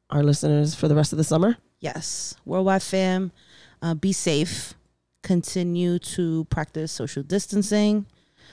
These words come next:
Speaker 2: Uh, definitely live your best lives. Guard your thoughts. Remember how powerful you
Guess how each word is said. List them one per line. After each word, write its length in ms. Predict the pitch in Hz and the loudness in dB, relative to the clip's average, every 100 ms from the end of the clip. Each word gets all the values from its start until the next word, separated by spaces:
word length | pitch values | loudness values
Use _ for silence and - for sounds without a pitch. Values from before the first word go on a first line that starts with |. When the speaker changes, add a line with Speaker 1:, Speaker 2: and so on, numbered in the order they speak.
| - _ - | -20 _ -8
Speaker 2:
Uh, 560 | 139 107 78 78 135 151 - _ _ _ _ _ - 175 | -6 -4 -4 -4 -6 -8 -14 _ _ _ _ _ -4 -4
definitely 1000 | - 190 180 175 180 170 175 175 175 180 | -2 -2 -2 0 0 0 0 -2 -6 -8
live 240 | 156 165 160 | -2 0 2
your 140 | 143 | 0
best 360 | 143 160 - 165 | 0 0 -2 -2
lives. 760 | 156 160 165 165 175 170 - - _ - - | 0 0 0 -2 -4 -6 -8 -12 _ -20 -6
Guard 240 | 151 156 | 0 2
your 140 | 160 156 | 2 0
thoughts. 640 | - 156 156 151 - - | -2 -2 0 -2 -6 -6
Remember 360 | 156 156 156 156 | -2 0 0 0
how 140 | 160 | -2
powerful 540 | 160 151 151 160 - 160 | -2 -2 -2 -2 -2 -4
you 300 | 156 170 | 0 -2